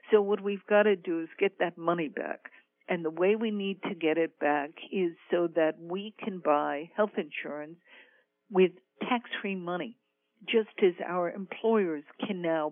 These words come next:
buy health insurance with tax-free money. So I let Harvard University buy my health insurance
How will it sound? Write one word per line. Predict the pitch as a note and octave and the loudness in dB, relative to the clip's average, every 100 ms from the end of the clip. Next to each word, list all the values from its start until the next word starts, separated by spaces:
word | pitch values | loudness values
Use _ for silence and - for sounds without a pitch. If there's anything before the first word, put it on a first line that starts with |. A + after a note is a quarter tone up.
| D#3 | 0
buy | D#3 D3 D3+ D#3+ - | 0 2 -4 -6 -2
health | G3+ - | -2 -2
insurance | D#3 - E3 D#3+ D#3+ - F3 | -10 -8 -8 -8 -10 -10 -4
with | F3 - - | -4 -4 -6
tax-free | E3 E3 - - E3 D#3+ | -6 -6 -16 -14 -10 -8
money. | D3+ D#3 - E3 - | -2 -2 -2 -16 0
So | F#3+ F3 F3 F#3+ | 6 6 6 6
I | G3+ | 6
let | G3 F#3+ | 6 2
Harvard | - G3 F#3 F#3 E3+ | 2 0 0 -4 -6
University | F3 E3+ D#3+ F3 F#3 - E3+ D#3+ | -6 -6 -2 -4 -4 -4 -4 -4
buy | E3+ E3 E3 | -4 0 0
my | E3 D3+ | -2 -8
health | D#3+ F#3+ G3+ | -4 -6 -6
insurance | G3 E3+ - D#3 D#3 | -10 -8 -6 -6 -6